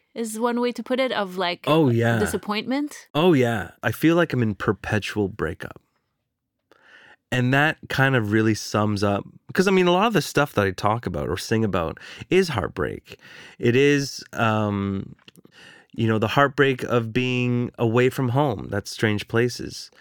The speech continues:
Speaker 2: And the ultimate heartbreak of, you know, living like there's no tomorrow, which is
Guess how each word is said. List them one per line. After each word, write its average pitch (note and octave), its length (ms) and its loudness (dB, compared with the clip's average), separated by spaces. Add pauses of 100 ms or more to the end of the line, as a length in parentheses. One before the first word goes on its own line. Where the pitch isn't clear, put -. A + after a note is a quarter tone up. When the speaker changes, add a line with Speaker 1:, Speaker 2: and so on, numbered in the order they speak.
(480)
Speaker 2:
And A2 920 -2
the G#2+ 560 0
ultimate B2 420 0
heartbreak A2+ 680 2 (100)
of, A2 500 0 (480)
you A2+ 200 0
know, G#2+ 160 0
living A#2+ 400 2
like A#2 180 0
there's A2 200 0
no A2+ 180 2
tomorrow, G#2+ 640 -2 (380)
which G#2+ 220 -4
is G2+ 440 -4